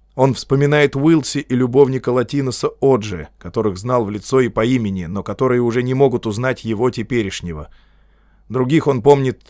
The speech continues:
только в лицо, но знает места, где они бывают. Отыскать их нетрудно, сложнее другое. План мести.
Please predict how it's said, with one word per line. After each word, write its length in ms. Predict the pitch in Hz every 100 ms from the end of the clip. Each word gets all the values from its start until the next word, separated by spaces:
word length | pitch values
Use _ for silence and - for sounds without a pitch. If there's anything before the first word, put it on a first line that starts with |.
| _
только 260 | 135 123 123
в 60 |
лицо, 560 | 123 123 - 156 101 - 80
но 160 | 113
знает 320 | 107 139 131
места, 320 | 123 107 135 120
где 180 | 120
они 160 | 117 120
бывают. 600 | 117 117 120 101 82 - _ _ _ _ _ _ _
Отыскать 560 | - 101 139 - 151 147
их 160 | 127 123
нетрудно, 640 | 113 143 143 87 76 - _ _
сложнее 480 | - 98 92 110 98
другое. 600 | 104 107 123 107 80 - _ _ _ _ _ _ _ _
План 380 | 123 110 101 95
мести. 500 | 110 110 - -